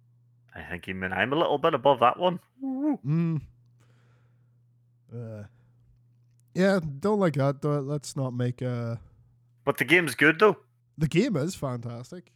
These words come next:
Speaker 2: Uh, it's
Speaker 1: There
Speaker 2: like
Speaker 1: you
Speaker 2: more,
Speaker 1: go.
Speaker 2: it's more of, uh, a Plague Tale, a little bit more,
Speaker 1: Hmm.
Speaker 2: um, combat focused.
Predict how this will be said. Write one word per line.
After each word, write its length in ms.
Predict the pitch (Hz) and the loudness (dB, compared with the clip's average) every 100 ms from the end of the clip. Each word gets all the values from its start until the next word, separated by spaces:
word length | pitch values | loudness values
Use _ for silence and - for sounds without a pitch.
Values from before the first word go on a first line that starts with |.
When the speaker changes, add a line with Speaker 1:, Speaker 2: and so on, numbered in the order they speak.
| _ | _
Speaker 2:
Uh, 260 | 131 139 139 | -6 -4 -4
it's 100 | 127 | -6
Speaker 1:
There 100 | 151 | -6
Speaker 2:
like 100 | 147 | -6
Speaker 1:
you 60 | |
Speaker 2:
more, 140 | 143 147 | -6 -6
Speaker 1:
go. 60 | 131 | -6
Speaker 2:
it's 180 | - | -8
more 380 | 135 131 147 147 | -8 -6 -4 -4
of, 280 | 123 135 - _ _ _ _ _ - | -6 -12 -18 _ _ _ _ _ -10
uh, 220 | 127 117 110 | -8 -8 -10
a 60 | |
Plague 260 | - 135 131 | -6 -4 -4
Tale, 320 | 170 156 135 - _ 151 | -2 -4 -4 -10 _ -14
a 60 | |
little 140 | 226 190 | -8 -6
bit 120 | 143 | -4
more, 300 | 135 120 104 - _ _ | -4 -6 -8 -14 _ _
Speaker 1:
Hmm. 60 | 123 | -10
Speaker 2:
um, 600 | 123 113 110 110 104 104 - _ _ _ _ _ _ | -8 -8 -8 -10 -14 -16 -20 _ _ _ _ _ _
combat 540 | - 131 143 165 160 160 - _ _ _ _ _ - | -10 -8 -6 -8 -8 -12 -18 _ _ _ _ _ -12
focused. 440 | 160 156 151 - | -10 -10 -12 -12